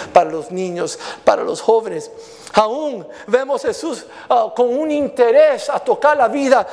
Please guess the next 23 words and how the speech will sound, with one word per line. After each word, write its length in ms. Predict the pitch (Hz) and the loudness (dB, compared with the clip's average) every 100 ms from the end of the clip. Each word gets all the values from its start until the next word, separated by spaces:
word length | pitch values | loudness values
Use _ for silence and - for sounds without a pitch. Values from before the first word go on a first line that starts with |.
| - | -2
de 140 | 262 | 2
los 160 | 254 233 | 2 0
publicanos, 1040 | 302 254 240 240 302 320 285 220 156 - - - - - | -4 -4 -4 -2 0 0 0 -2 -6 -12 -18 -20 -4 0
de 100 | 285 | 2
ellos 180 | 330 | 0
que 120 | - 262 | -6 -4
estaban 340 | 302 302 277 | 0 0 0
colectando 580 | 285 277 - 311 311 294 | 0 0 2 0 2 2
los 160 | 254 | 2
impuestos. 600 | 254 202 339 320 - 285 | 0 -2 2 2 2 -2
Ahora 560 | 247 277 320 247 - - | 0 4 4 2 -2 -6
los 220 | 262 254 | 0 0
publicanos 840 | - 269 247 233 - 320 339 330 262 | -2 -8 -6 -8 0 2 4 0 0
en 120 | 240 | 0
esa, 360 | 311 - 294 - - | 0 2 0 0 -2
en 100 | 247 | 2
ese 220 | 277 285 | 2 2
tiempo 540 | - 302 311 226 233 - - - | -4 -2 -2 2 2 2 -6 4
eran 320 | 285 294 285 | 4 4 0
considerados 840 | 285 262 - 262 226 262 285 285 | -4 -4 -4 0 4 6 4 2
como 260 | 269 240 240 | 2 0 2
las 160 | 247 | 0
personas 420 | - 220 285 220 | -2 -2 -2 -2